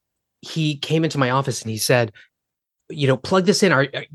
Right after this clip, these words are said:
am I, am I just stupid or can I not plug this in?" And I was like, "What are you doing?" And something similar happened like yours, except it was the reverse.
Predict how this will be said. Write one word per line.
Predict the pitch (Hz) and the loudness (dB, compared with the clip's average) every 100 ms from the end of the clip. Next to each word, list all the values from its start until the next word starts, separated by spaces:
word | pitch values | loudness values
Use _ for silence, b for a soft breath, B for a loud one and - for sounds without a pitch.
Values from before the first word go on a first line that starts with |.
| 143 - - | -20 -12 -2
am | 147 | 2
I, | 147 | 4
am | 165 160 160 | 2 2 2
I | 156 | 2
just | 165 - - | 2 0 -4
stupid | - 226 277 269 151 127 | -2 2 2 2 2 2
or | 143 147 | 2 -2
can | 151 | 0
I | 160 | 0
not | 160 160 | 2 0
plug | - 143 | 0 -2
this | 135 127 | 0 -2
in?" | 196 208 160 | 0 2 2
And | 139 | 2
I | 143 | 2
was | 147 135 | 2 0
like, | 135 127 127 127 | 0 0 -2 -4
"What | 143 196 311 | 0 0 2
are | 196 | 0
you | 156 120 | 0 0
doing?" | 131 226 156 120 B B B B - | 2 2 2 -2 B B B B -2
And | 160 165 160 - | 2 4 2 -2
something | - - 202 202 165 | -6 0 2 2 0
similar | - - 208 214 170 147 | 0 2 4 4 4 2
happened | 170 160 165 139 _ _ - | 0 0 -2 -4 _ _ -4
like | 147 135 - | 0 0 0
yours, | 151 214 151 127 - - | 2 2 2 0 -2 -8
except | 135 - 143 147 | -4 0 0 0
it | 147 | 0
was | 139 117 117 | 0 -2 -2
the | 131 131 127 - - | 0 2 0 -4 -4
reverse. | 131 131 120 147 127 107 - - | 2 2 4 4 4 2 -6 -8